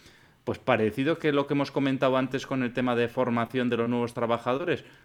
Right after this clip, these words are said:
pues los trabajadores de campo, o los técnicos, o las personas de mantenimiento,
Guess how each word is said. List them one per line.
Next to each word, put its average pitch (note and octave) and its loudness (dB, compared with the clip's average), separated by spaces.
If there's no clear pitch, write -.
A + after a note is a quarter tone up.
pues A2 0
los G2+ -4
trabajadores G#2+ 0
de C3+ 0
campo, D#3 0
o F#2 -6
los F2+ -6
técnicos, D3 -2
o G#2 -6
las F#2 -6
personas A2+ -4
de C#3 -4
mantenimiento, D3+ -4